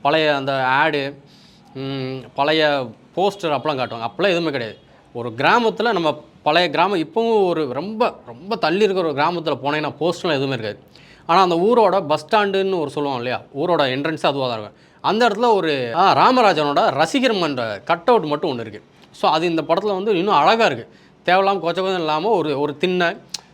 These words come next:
ஒரு வீடு அழகா இருக்கு. அப்புறம் சாங்ஸ், சாங்ஸ் ஏ ஆர் ரஹ்மான் பிரிச்சு எடுத்திருக்காரு. முக்கியமா தேர் திருவிழா,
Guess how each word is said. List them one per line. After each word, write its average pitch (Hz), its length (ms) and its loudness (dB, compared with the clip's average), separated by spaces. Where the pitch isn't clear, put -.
ஒரு 143 120 -6
வீடு 180 600 0
அழகா 165 360 0
இருக்கு. 160 400 -2
அப்புறம் 180 280 -4
சாங்ஸ், 202 420 4
சாங்ஸ் 208 320 -2
ஏ 180 80 4
ஆர் 202 220 4
ரஹ்மான் 160 260 -4
பிரிச்சு 208 200 -4
எடுத்திருக்காரு. 151 460 -2
முக்கியமா 196 420 0
தேர் 226 260 4
திருவிழா, 147 380 0